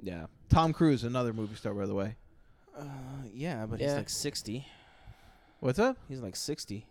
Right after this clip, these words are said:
Speaker 2: No, I know. I was just saying.
Speaker 1: Oh, okay.
Speaker 2: He's definitely older than Leo. Leo's the youngest. I think we've
Speaker 1: Yeah,
Speaker 2: established
Speaker 1: no,
Speaker 2: it.
Speaker 1: I think you're right. I mean,
Speaker 2: I mean, it wouldn't be the first time that I'm right, of course. Hugh Jackman,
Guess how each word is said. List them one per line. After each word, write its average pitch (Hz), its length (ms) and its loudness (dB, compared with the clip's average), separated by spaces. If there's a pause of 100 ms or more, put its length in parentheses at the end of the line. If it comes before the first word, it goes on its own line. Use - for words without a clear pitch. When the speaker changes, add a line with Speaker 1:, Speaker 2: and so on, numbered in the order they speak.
Speaker 2:
No, 151 120 6
I 120 140 0
know. 117 260 -2
I 120 120 -4
was 117 120 -2
just - 140 -12
saying. 113 320 -4
Speaker 1:
Oh, 110 200 -6
okay. 135 160 -4
Speaker 2:
He's 147 100 0
definitely 143 340 4
older 113 380 -4
than 107 220 -8 (280)
Leo. 117 340 -4 (720)
Leo's 247 320 12
the 233 100 4
youngest. 214 440 -2 (220)
I 143 80 -2
think 208 200 -2
we've 123 140 2
Speaker 1:
Yeah, 131 120 6
Speaker 2:
established 135 440 6
Speaker 1:
no, 143 400 4
Speaker 2:
it. 123 40 0
Speaker 1:
I 123 120 -2
think 135 280 -6
you're 117 100 -6
right. 110 340 -4 (220)
I 110 40 -12
mean, 104 280 -10 (1400)
Speaker 2:
I 139 60 -14
mean, 139 140 -4
it 160 100 -2
wouldn't 180 220 0
be 202 60 0
the 180 100 4
first 165 240 -6
time 90 240 -6 (1300)
that 120 100 -2
I'm 113 160 -4
right, 139 180 -2
of - 160 -20
course. - 280 -10 (1000)
Hugh 214 160 8
Jackman, 214 640 4